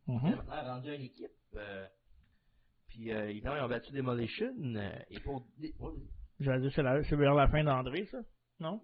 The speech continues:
Speaker 2: Euh, non, il reste encore un, un an peut-être pour, euh,
Speaker 1: Ok.
Speaker 2: pour, euh,
Speaker 1: André, ok.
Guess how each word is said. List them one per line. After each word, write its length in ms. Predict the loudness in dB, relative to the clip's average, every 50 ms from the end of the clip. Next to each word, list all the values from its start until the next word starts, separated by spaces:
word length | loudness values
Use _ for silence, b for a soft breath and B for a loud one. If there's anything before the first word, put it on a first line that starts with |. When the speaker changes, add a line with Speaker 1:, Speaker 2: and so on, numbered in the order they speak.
| -10 -8
Speaker 2:
Euh, 360 | -6 -6 -4 -4 -4 -4 -4
non, 160 | -4 -6 -6 -6
il 40 | -8
reste 120 | -8 -10
encore 240 | -10 -8 -8 -10 -8 -8
un, 280 | -6 -6 -6 -6 -6
un 180 | -6 -6 -6 -8
an 40 | -10 -8
peut-être 200 | -10 -10 -10 -10
pour, 200 | -16 -20 -20 -16 -12
euh, 80 | -12 -12
Speaker 1:
Ok. 80 | -12 -12 -14 -18 -18 -18 -20
Speaker 2:
pour, 80 | -20 -20
euh, 440 | -20 -20 -20 -20 _ _ -6 -2 0
Speaker 1:
André, 200 | 0 0 0 -2
ok. 220 | -4 -4 -6 -8